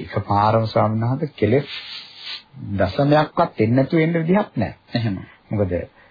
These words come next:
Speaker 1: කෙලෙස් හිතක් පහළ වෙන්න පුළුවන්.
Speaker 2: මේ අපි සාකච්ඡා කරන්නේ කෙලෙස් සහිත එහෙත් සිහිය පුරුදු කරන කෙනෙක් ගැනයි.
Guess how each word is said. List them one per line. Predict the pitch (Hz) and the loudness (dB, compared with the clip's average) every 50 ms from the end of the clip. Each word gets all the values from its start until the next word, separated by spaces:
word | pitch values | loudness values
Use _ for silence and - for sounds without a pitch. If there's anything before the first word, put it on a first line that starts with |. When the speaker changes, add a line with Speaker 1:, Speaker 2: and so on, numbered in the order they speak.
| _ _ _ _ _ _ | _ _ _ _ _ _
Speaker 1:
කෙලෙස් | - - 104 107 110 | 0 2 2 2 2
හිතක් | - 117 - - 175 170 | 2 0 2 2 0 0
පහළ | - - 120 120 135 139 | 0 0 2 2 4 4
වෙන්න | 151 180 226 247 | 6 6 4 4
පුළුවන්. | - 208 202 175 123 98 - 123 | 4 4 4 6 4 4 4 4
Speaker 2:
මේ | 123 131 139 143 143 139 | 6 6 6 6 6 4
අපි | - 123 120 135 127 131 110 | 2 2 2 2 0 0 -2
සාකච්ඡා | - - 127 123 123 117 - 117 113 - - 117 113 113 | -2 0 2 2 2 2 0 -2 -2 -2 0 0 0 0
කරන්නේ | - 120 123 143 185 226 | 0 0 0 2 2 0
කෙලෙස් | - - 143 135 147 160 - | 2 2 2 2 2 2 0
සහිත | - - 139 131 139 151 - 196 202 214 208 - - - _ - - - _ - - - | -4 -4 0 2 2 2 4 4 2 2 2 0 -2 -6 _ -16 -18 -18 _ -20 -12 -4
එහෙත් | - 131 165 185 180 | 0 2 2 2 0
සිහිය | - - 156 147 151 151 156 | -2 0 2 2 4 2 2
පුරුදු | 143 156 147 143 147 143 | 0 -2 -2 0 0 0
කරන | - 143 147 170 196 | 0 0 0 0 0
කෙනෙක් | 185 175 160 147 131 110 | 0 2 2 2 2 2
ගැනයි. | 101 98 87 85 - | 0 -2 -2 -4 -6